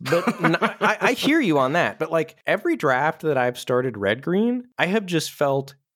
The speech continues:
Speaker 1: absolutely miserable feeling like, one, I can't really play Civil Servants 'cause I think Civil Servant is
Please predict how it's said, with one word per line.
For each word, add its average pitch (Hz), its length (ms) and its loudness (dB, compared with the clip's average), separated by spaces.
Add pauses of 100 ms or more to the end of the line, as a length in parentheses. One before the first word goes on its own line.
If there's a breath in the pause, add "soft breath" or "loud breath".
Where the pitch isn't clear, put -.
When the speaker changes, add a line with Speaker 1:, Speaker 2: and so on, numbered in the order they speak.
(140)
Speaker 1:
absolutely 147 640 0
miserable 120 480 0
feeling 117 400 0
like, 101 200 -2
one, 151 400 0
I 123 60 -2
can't 127 280 -4
really 123 180 0
play 123 180 0
Civil 95 300 -4
Servants 87 500 -8
'cause 131 140 -4
I 123 40 0
think 127 160 -4
Civil 139 300 -2
Servant 117 440 -2
is 104 140 -8